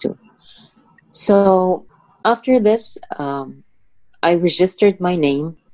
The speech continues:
You have to go to an office where you can register your name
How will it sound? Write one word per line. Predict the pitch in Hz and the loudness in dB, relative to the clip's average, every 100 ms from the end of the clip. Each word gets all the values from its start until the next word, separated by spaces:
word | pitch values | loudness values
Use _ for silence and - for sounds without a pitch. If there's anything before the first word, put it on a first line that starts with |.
| _ _ _ _ - | _ _ _ _ 0
You | 165 | 2
have | 160 156 - | 2 -2 -4
to | 139 | 0
go | 147 139 | 2 2
to | 139 - 135 127 123 123 - - _ _ - | 0 -2 0 0 -2 -10 -20 -20 _ _ 0
an | 139 | 0
office | - 175 - 220 - - | 2 -2 0 0 -2 -2
where | 147 | 0
you | 135 131 | 0 -4
can | - 131 | -4 0
register | 131 131 175 - 170 | 0 2 0 0 2
your | 160 | 4
name | 143 139 139 | 4 4 4